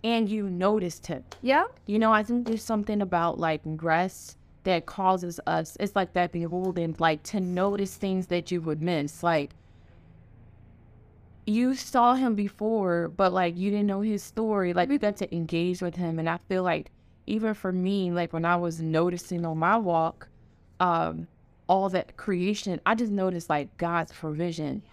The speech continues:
Speaker 1: Like, I saw a bird, and I was like, "Wow, God takes care of the sparrows. He'll take care of me."
Speaker 2: <laughs>
Speaker 1: Like, you know what I mean? Like, these trees just bloom. Like, <laughs> they, you know, like, I'm just seeing life all around me. And sometimes you can feel like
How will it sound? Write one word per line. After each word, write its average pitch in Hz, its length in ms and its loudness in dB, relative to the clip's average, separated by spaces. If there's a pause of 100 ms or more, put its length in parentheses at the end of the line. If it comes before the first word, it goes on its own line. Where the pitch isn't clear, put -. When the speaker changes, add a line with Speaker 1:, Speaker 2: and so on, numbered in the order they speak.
(240)
Speaker 1:
Like, 202 140 0
I 190 80 -2
saw 202 420 2 (100)
a 175 60 -4
bird, 202 420 0
and 175 100 -2
I 175 60 0
was 175 180 -4
like, 165 140 0 (320)
"Wow, 175 360 0 (280)
God 196 240 -2
takes 226 280 -2
care 240 240 0
of 233 80 0
the 240 60 -2
sparrows. 226 640 -2
He'll 240 120 -2
take 254 240 -4
care 285 220 -4
of 381 140 2
me." 330 220 2
Speaker 2:
<laughs> 233 60 -6
Speaker 1:
Like, 254 260 2 (380)
you 262 140 0
know 294 80 4
what 302 80 4
I 302 60 4
mean? 311 300 0
Like, 220 380 0 (280)
these 311 360 0
trees 311 400 0
just 240 260 0
bloom. 262 640 2
Like, 170 360 2
<laughs> - 20 -20
they, 277 180 2 (540)
you 302 80 2
know, 233 260 4 (120)
like, 247 180 2
I'm 269 160 4
just 285 180 -4
seeing 254 240 2
life 208 380 2
all 202 240 4
around 185 400 2
me. 147 260 0
And 175 120 -2
sometimes 208 760 0 (180)
you 202 120 -2
can 196 160 -2
feel 196 180 -6
like 180 220 -4